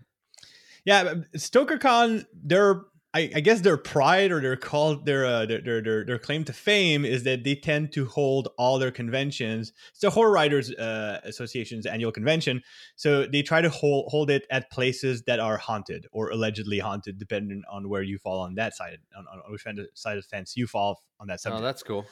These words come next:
Speaker 1: So ghosts, I guess. Um, so I'm, yeah, I'm looking forward to that. That's gonna be a lot of fun. The,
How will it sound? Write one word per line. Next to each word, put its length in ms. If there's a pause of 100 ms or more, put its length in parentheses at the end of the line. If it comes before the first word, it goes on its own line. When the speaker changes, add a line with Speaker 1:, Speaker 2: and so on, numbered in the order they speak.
(1900)
Speaker 1:
So 380 (140)
ghosts, 640 (160)
I 60
guess. 440 (800)
Um, 600 (880)
so 380
I'm, 300
yeah, 180
I'm 80
looking 220
forward 260
to 60
that. 180
That's 160
gonna 140
be 60
a 60
lot 140
of 60
fun. 340 (800)
The, 1200